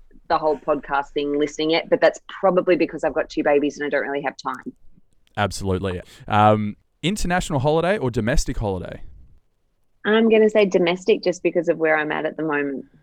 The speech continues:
Speaker 1: with
Speaker 2: Yeah,
Speaker 1: my
Speaker 2: of
Speaker 1: babies,
Speaker 2: course.
Speaker 1: but definitely love adventure. But yeah, probably domestic.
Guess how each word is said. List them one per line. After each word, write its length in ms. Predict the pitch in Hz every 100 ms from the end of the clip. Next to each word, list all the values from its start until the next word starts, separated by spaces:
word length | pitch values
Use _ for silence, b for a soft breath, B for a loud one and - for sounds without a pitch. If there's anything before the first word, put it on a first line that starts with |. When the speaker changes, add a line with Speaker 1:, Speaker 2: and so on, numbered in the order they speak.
| _ _ _ -
Speaker 1:
with 140 | 151
Speaker 2:
Yeah, 40 | 151
Speaker 1:
my 100 | 147
Speaker 2:
of 40 |
Speaker 1:
babies, 560 | 147 143 151 202 220 185
Speaker 2:
course. 140 | 131
Speaker 1:
but 240 | 165 147 - _ _ _ _ - 151
definitely 460 | - 160 160 123 143
love 180 | 143 143
adventure. 540 | 135 139 - - 151 -
But 140 | - 147
yeah, 140 | 139
probably 340 | 190 208 196
domestic. 460 | 160 151 - -